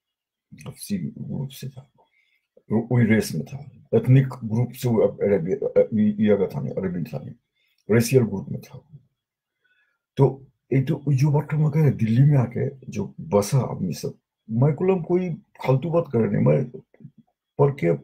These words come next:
देख के, जो मेरा काम है पढ़ना, पढ़ाना, सीखना, सिखाना। मैं सब reference लेके देख के,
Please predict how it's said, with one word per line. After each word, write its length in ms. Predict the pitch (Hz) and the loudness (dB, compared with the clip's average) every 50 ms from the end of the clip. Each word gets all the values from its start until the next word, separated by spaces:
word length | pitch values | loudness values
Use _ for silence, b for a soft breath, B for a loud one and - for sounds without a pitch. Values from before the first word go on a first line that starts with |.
| - _ _ _ _ _ _ - 98 | -12 _ _ _ _ _ _ -6 -2
देख 200 | 101 139 139 139 | 0 0 0 0
के, 180 | - 156 160 | -2 -2 0
जो 220 | 151 139 139 143 - | 0 2 2 2 2
मेरा 160 | 151 - 73 | 2 0 0
काम 280 | - - 85 87 76 76 | -2 -2 0 2 2 4
है 140 | 76 76 | 2 2
पढ़ना, 280 | - - 65 65 67 67 | 0 0 2 2 4 4
पढ़ाना, 440 | - - - 113 110 - 113 113 110 | 2 2 2 0 2 2 2 0 0
सीखना, 360 | - - 113 - - 113 101 | -2 -4 -6 -4 -2 -2 -2
सिखाना। 440 | 98 - 85 - - - - - - b b b b b b b b b - | -2 -2 -4 -6 -6 -6 -8 -10 -14 b b b b b b b b b 0
मैं 200 | 123 135 156 165 | 2 4 4 4
सब 280 | 143 - 165 156 127 120 | 2 2 0 0 2 4
reference 480 | 127 123 - 143 139 147 156 147 - | 4 4 4 4 4 4 4 2 0
लेके 280 | 131 127 131 135 147 143 | 0 0 0 2 2 0
देख 220 | 110 90 117 127 | 0 0 0 -2
के, 480 | - - - - 151 160 160 - _ _ | -2 -4 -6 -4 -4 -4 -4 -8 _ _